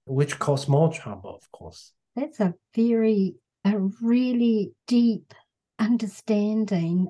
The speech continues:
Speaker 2: of why humans behave the way they do
Speaker 1: Mm, mm.
Speaker 2: from a totally different perspective.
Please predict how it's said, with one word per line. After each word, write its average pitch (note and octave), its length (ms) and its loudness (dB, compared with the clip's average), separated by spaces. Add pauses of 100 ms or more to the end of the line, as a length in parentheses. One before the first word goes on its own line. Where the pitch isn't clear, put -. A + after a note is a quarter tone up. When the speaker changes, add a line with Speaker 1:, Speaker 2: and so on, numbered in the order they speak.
Speaker 2:
of F#3 480 2 (580)
why G#3 440 2
humans G3+ 560 2
behave F#3+ 540 0
the G3+ 100 -6
way F#3+ 340 2
they F3 220 -2
do F3+ 500 -2 (640)
Speaker 1:
Mm, C3 300 0 (260)
mm. B2+ 60 -8
Speaker 2:
from A3 220 2
a F#3 100 -2
totally G#3+ 400 -2
different G3 380 -8
perspective. G3 920 -10